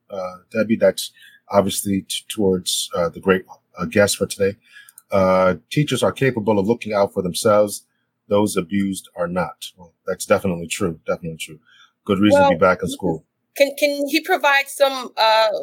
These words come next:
Speaker 2: additional, what does, what, what do you mean by that? Teachers are capable of
Speaker 1: No,
Speaker 2: looking
Speaker 1: I,
Speaker 2: out for themselves.
Speaker 1: I, I thi-, I think what he's saying is, is that we need to get some of these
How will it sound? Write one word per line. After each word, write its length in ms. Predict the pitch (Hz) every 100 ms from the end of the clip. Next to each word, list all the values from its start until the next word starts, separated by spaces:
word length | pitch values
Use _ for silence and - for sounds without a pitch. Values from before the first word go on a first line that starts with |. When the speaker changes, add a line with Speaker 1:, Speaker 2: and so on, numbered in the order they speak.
| - _ -
Speaker 2:
additional, 880 | 202 226 254 240 233 226 214 208 - _ _
what 160 | 202 226
does, 220 | 214 190 _ _
what, 200 | 196 226
what 100 | 233
do 40 | 240
you 80 | 226
mean 140 | 214
by 80 | 196
that? 160 | 180 180
Teachers 240 | 226 -
are 120 | 190 185 -
capable 340 | 208 208 196
of 100 | 190
Speaker 1:
No, 60 | 196
Speaker 2:
looking 140 | 139
Speaker 1:
I, 40 | -
Speaker 2:
out 60 |
for 220 | - _
themselves. 420 | - - 85 135 160
Speaker 1:
I, 60 |
I 60 | 143
thi-, 260 | - 190 151
I 100 | 139
think 240 | 190 180
what 100 | 139
he's 140 | 120
saying 280 | - 147 135
is, 240 | 107 101 104
is 100 | -
that 140 | 110
we 80 | 110
need 160 | 120 110
to 60 |
get 240 | 104 117 _
some 340 | - - 127
of 60 | 107
these 320 | 110 98 -